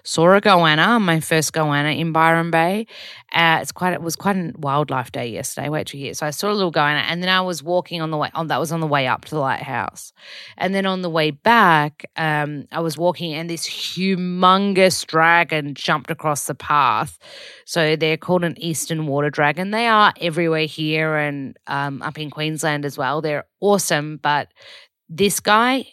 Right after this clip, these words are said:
or girl, humongous, huge.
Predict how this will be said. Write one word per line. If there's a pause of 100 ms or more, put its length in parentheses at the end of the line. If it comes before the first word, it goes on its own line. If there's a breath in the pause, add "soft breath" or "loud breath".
(340)
or
girl, (280 soft breath)
humongous, (1700)
huge.